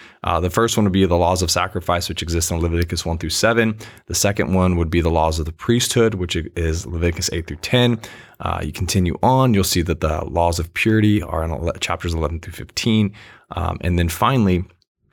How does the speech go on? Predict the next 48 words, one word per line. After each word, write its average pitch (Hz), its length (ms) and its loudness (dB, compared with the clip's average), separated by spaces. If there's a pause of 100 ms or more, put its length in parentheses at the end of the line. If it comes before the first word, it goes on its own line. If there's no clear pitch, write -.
(220)
you'll 101 140 4
see 107 180 2
the 92 120 2
section, 92 480 2
uh, 85 480 -2
called 101 200 0
the 85 60 0
Holiness 98 520 2
Code, 80 260 -4
which 82 160 -8
is 82 180 -4
Leviticus 87 460 0
seventeen 87 480 -2
to - 80 -8
twenty-seven, 85 760 -2 (420)
uh, 85 340 -2
where 90 340 0
we 90 180 4
will, 85 380 4 (340)
uh, 82 320 -6
just 98 180 -4
kind 151 140 0
of 104 60 0
break 95 200 2
it 87 80 0
down 90 180 2
and 87 100 0
kind 101 160 0
of 87 60 0
overview 87 460 2
this 82 160 0
book 92 240 -2
for 85 220 2
us 85 100 -2
before. 82 480 -6
Uh, - 240 -8 (140)
I'm, 110 280 0
I'm 123 220 2
really 107 200 4
wired 92 360 2
to 82 180 0
kind 95 280 -4
of - 220 -10
process 90 500 0
as 90 260 0
I'm 98 120 2
talking, 101 440 0
so 80 260 -2